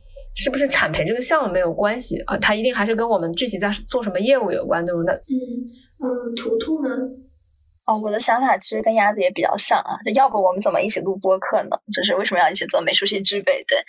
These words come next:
Speaker 1: 这就叫默契，对。
Speaker 3: 就是因为可能可以看到说走这条道路，说未来它给你的东西已经不是你想要的那些东西了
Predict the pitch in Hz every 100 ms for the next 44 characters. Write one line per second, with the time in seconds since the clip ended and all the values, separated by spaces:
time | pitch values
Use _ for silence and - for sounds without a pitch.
0 | - - - 381 302 277 269 339 311 226
1 | 196 269 202 - - - - - 202 202
2 | - - - - 339 311 269 - 247 254
3 | 240 226 202 202 202 208 - - 254 -
4 | 240 226 220 220 214 - - 196 196 196
5 | 190 214 208 214 196 - 180 175 - -
6 | 214 160 - - 185 196 175 190 190 -
7 | 170 214 190 170 185 - - 214 208 185
8 | - - 202 180 - - - - -